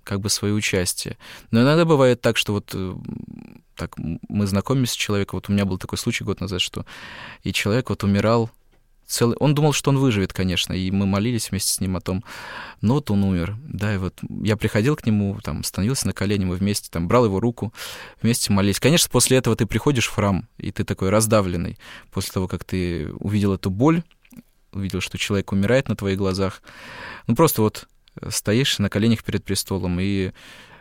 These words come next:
э, <laughs> как-то, ну, отдаёшь всё в руки Божьи, что понимаешь, что, ну, от тебя не зависит ничего.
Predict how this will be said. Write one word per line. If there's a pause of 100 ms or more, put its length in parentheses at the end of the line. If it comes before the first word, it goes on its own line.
(140)
э,
<laughs>
как-то, (480)
ну,
отдаёшь
всё
в
руки
Божьи,
что
понимаешь,
что,
ну,
от
тебя
не
зависит
ничего.